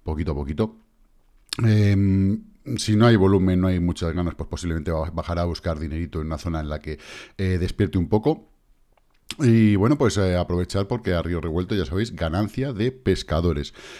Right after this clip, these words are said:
El mercado no cerró ayer nada mal, estuvo bastante bien. Lo que buscamos ahora mismo, y es súper, súper importante, de verdad. Em, vamos a verlo desde aquí, porque creo que en semanal se ve clara, clarísimamente.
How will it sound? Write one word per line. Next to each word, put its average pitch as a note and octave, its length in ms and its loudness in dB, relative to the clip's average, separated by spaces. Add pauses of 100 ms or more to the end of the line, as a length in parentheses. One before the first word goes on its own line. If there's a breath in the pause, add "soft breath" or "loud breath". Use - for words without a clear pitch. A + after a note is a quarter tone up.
(140 loud breath)
El G#2 680 4
mercado A2 440 2
no C3+ 120 2
cerró A#2+ 280 2
ayer A2 240 4
nada G2 260 2
mal, G#2+ 280 2
estuvo F2+ 320 0
bastante F2 340 -2
bien. G#2 160 2
Lo G2 100 2
que G2 120 0
buscamos G#2+ 580 0
ahora G#2+ 220 0
mismo, G2+ 340 -2
y G2 140 -2
es F#2 60 -2
súper, D3+ 440 0
súper C3 320 -2
importante, F2+ 640 0
de C2+ 100 -6
verdad. E2+ 280 -2 (520 loud breath)
Em, E2+ 1000 -2
vamos G2+ 280 -2
a A#2+ 40 0
verlo A2 220 2
desde F2+ 200 0
aquí, A2+ 300 -4 (440 loud breath)
porque E2+ 760 -2
creo F2+ 240 -4
que E2 380 -4
en D#2+ 100 -6
semanal F2+ 600 -2
se - 180 -6
ve F#2+ 240 -2
clara, G2 340 -2
clarísimamente. E2+ 840 -4